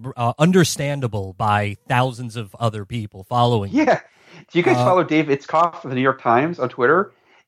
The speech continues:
Speaker 2: Like, he puts on, like, two or three of these every day, and he's always got the perfect one. It's like, you're to-, I'm just saying exactly what you said, Virgil, but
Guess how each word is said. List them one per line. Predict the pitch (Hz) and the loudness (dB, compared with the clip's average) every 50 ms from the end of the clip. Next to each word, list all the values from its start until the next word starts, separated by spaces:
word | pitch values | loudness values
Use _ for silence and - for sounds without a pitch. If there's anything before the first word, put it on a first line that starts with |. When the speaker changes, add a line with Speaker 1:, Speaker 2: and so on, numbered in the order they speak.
| _ _ | _ _
Speaker 2:
Like, | - 143 139 - _ _ _ _ | -2 -2 -2 -2 _ _ _ _
he | _ - 175 | _ -8 -8
puts | 180 - - 208 202 - | -8 -4 -2 -2 0 0
on, | 202 - | 0 0
like, | 139 135 - - | 0 -2 -4 -4
two | - 185 185 | -6 -2 -2
or | 180 | -2
three | 175 175 - 151 151 | -2 -2 -2 -2 -2
of | 147 - | 0 0
these | 131 127 127 | -2 -4 -2
every | 120 117 127 139 147 123 | 0 0 0 0 -2 -6
day, | 110 - 113 151 135 104 - | -2 0 2 2 2 0 -2
and | 104 113 | -2 -4
he's | 113 101 | -4 -2
always | - - 120 123 135 143 127 - | -2 0 0 2 2 0 0 0
got | - 117 107 | -2 -4 -4
the | - 104 | -6 -10
perfect | - 127 113 113 117 - - | -8 -8 -8 -8 -10 -12 -4
one. | 117 113 104 90 - - _ _ - | -2 0 0 0 -2 -6 _ _ -12
It's | 117 113 - | -12 -6 0
like, | 127 113 107 104 - _ _ _ | 2 2 2 2 -2 _ _ _
you're | - 135 135 - - - | -2 -2 -2 -2 -4 -2
to-, | - 170 165 | 0 2 2
I'm | 131 147 | 2 2
just | - 269 - | 0 -4 -4
saying | - 185 156 147 131 | 0 0 2 2 2
exactly | 120 110 123 113 - - 123 | 0 0 0 0 0 0 -4
what | 104 101 95 | -8 -8 -8
you | 107 | -10
said, | 101 - 127 104 87 | -8 -6 -6 -4 -2
Virgil, | 110 107 104 107 101 | -2 -2 -2 -2 -2
but | 95 104 101 - | 0 -2 -2 -2